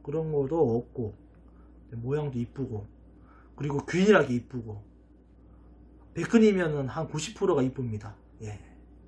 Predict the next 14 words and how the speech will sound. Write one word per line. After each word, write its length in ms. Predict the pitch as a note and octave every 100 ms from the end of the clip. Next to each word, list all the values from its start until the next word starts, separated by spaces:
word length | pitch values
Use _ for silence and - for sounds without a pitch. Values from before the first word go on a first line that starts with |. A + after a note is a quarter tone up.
| - - - - - -
뭐, 100 | B2+
그 100 | D3
정도로 480 | D#3 F3+ E3+ D#3 F3+
균일하게 680 | - D#3+ F3 F#3 D3 D3 C#3
나온다라고 880 | A2 A#2+ B2 G2 G2+ G#2 C#3+ C#3 -
보시면 360 | B2 B2+ D#3+ A#2
되고요. 420 | G#2+ A2+ C#3 B2 - - - - - -
네, 120 | C#3+ C3+
이번에 420 | C#3+ F#3+ G3 F3
강력대군이 960 | - D3+ F3 F3+ D3+ C#3+ D3+ G3 A3+ A3
이제 360 | C#3+ B2+ A2 G#2+
순한 360 | G3+ A3 A3+
맛으로 380 | F#3+ C#3 B2+ A#2+
이제 320 | G#2+ G#2+ G2+